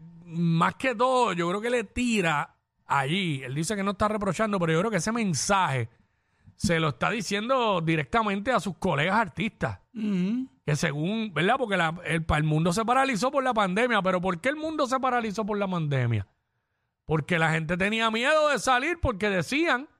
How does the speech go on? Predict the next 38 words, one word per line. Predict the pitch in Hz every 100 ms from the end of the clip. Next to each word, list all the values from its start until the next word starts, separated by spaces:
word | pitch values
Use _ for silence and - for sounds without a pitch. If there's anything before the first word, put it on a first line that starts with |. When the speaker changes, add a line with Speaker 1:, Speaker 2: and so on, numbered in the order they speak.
| _ _ _ -
Speaker 1:
que | 165 156
eso | 170 311
se | - 247
pegaba | 208 175 190 330 330 277
y | 226
que | 202
podían | 180 175 180 226
morir. | 294 233 165 135 _ _ _
Y | -
entonces | 160 226 330
es | 254 165
que | 254
viene | 262 302
que | 262
empiezan | 185 190 196 294 226
con | 233 220
los | 202 190 170
lockdown | 170 147 123 226 285 277 277 254 - - - -
y | 151
a | 175
cerrar | 185 165 175 247 202
todo. | - 202 220 202 123 101 - _ -
Y |
tú | 165
sabes | 175 262 262
que | 233
la | 214 254
gente | 285 269 247 247
cuando | 214 190 185 185 180 185 175
le | 170
tocan, | 165 208 247 294 294 247 - _ -
¿sabes? | - 220 202 180
Que | 175 165
representa | 175 170 165 240 247 254 202 180 170 160 165 -
peligro | 202 185 254 277 220 214
para | 208 226 247 294
ellos, | 285 240 208
Speaker 2:
Ujú. | 208 262